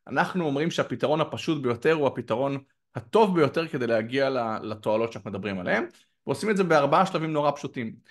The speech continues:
אחד, הוראות עבודה דיגיטליות. אנחנו מציגים שלב אחר שלב לעובד מה לעשות.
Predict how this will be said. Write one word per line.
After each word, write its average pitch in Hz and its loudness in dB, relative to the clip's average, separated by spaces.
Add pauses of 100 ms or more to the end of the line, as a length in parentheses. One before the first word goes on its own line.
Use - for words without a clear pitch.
(320)
אחד, 202 2
הוראות 151 6
עבודה 135 4
דיגיטליות. 113 0 (120)
אנחנו 117 -10
מציגים 127 -2
שלב 135 2
אחר 135 -2
שלב 131 0
לעובד 131 0
מה 120 0
לעשות. 113 -4